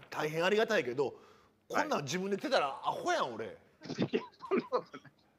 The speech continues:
Speaker 2: <laughs> いや、でも、ば-、番組のTなんで、ありだな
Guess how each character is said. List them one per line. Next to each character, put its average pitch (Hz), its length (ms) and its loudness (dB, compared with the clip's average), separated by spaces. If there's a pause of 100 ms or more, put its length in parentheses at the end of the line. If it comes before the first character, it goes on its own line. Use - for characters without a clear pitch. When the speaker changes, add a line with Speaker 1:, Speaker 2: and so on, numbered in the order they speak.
(140)
Speaker 2:
<laughs> - 800 -8
い - 40 -6
や、 196 100 2
で 208 80 0
も、 147 80 -10
ば-、 208 240 4 (100)
番 208 320 -4
組 185 260 -6
の 170 140 -6
T 151 240 -12
な 101 140 -12
ん 95 100 -20
で、 92 80 -16 (320)
あ 117 140 -6
り 101 140 -10
だ 87 120 -14
な 78 140 -20